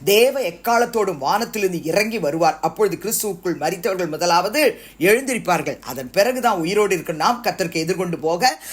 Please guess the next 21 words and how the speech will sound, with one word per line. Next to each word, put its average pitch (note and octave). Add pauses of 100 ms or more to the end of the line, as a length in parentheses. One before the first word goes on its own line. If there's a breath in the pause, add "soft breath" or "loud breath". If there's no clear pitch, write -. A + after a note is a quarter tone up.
மேகங்கள் F#3+
மேல் G3
அவர்களோடு F3
கூட D#3
ஆகாயத்தில் E3+
எடுத்துக்கொள்ளப்பட்டு F#3
இவ்விதமாய் F3
எப்பொழுது F3+
கர்த்தருடனே F3+
கூட F3+ (360 loud breath)
இருப்போம்." D3+
அவருடைய C#3
வருகைக்கு E3+
ஆயத்தப்பட F3 (340 loud breath)
ஜெபிக்கலாமா? A3 (220 loud breath)
பரிசுத்தமுள்ள A3
நல்ல G#3
பிதாவே, G#3+
இயேசு A3+
கிறிஸ்துவின் G3+
நாமத்தில் G#3